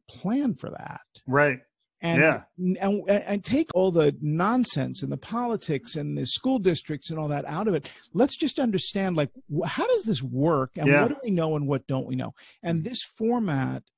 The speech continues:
Speaker 1: because I'm not on C N N,
Speaker 2: Yeah.
Speaker 1: I'm not
Speaker 2: Mm-hmm.
Speaker 1: doing a half hour radio show with commer-, like, I'm not doing any of those
Speaker 2: Yeah.
Speaker 1: things.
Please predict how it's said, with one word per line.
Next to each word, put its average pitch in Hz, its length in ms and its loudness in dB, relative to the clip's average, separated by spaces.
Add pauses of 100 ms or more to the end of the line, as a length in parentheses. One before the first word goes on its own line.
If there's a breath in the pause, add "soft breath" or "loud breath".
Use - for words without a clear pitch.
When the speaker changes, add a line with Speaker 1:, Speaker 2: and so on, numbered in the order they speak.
(260)
Speaker 1:
because 180 300 2
I'm 165 200 -4
not 185 240 -6 (220)
on 139 260 -2
C 120 280 -4
N 104 140 -8
N, - 240 -12 (320)
Speaker 2:
Yeah. 170 300 6
Speaker 1:
I'm 147 60 -12
not 185 280 0 (380)
Speaker 2:
Mm-hmm. 113 160 -8
Speaker 1:
doing 151 440 2
a 135 240 -2
half 196 480 -2
hour 143 520 2
radio 135 540 0
show 135 300 -2
with 127 320 -4
commer-, 135 320 -2
like, 143 160 2
I'm 165 100 2
not 208 220 0
doing 180 320 2
any 180 260 0
of 185 120 0
those 147 280 4
Speaker 2:
Yeah. - 60 -16
Speaker 1:
things. 127 240 -6